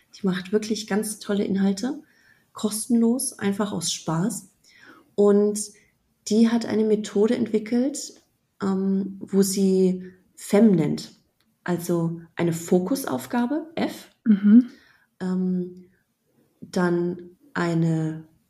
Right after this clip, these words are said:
Speaker 1: jetzt muss ich kurz nachdenken, was das E war. <laughs> Eine Extraaufgabe
Speaker 2: Okay.
Speaker 1: und eine Mini-Aufgabe. Das Ganze habe ich dann ein paar Tage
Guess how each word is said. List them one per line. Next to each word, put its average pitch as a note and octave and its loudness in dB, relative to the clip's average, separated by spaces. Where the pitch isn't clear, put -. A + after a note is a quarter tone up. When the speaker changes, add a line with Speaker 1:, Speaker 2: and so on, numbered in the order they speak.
Speaker 1:
jetzt - -20
muss F3 -6
ich - -10
kurz - -10
nachdenken, G3+ -8
was E3+ -10
das - -14
E F3 -6
war. G#3+ -6
<laughs> - -4
Eine G#3 4
Extraaufgabe G3 -2
Speaker 2:
Okay. A#3+ 6
Speaker 1:
und - -16
eine G#3 -2
Mini-Aufgabe. G3+ 0
Das - 0
Ganze A#3 2
habe A3 2
ich G#3+ -2
dann G3+ 0
ein F#3+ 0
paar G3 -2
Tage G3+ 0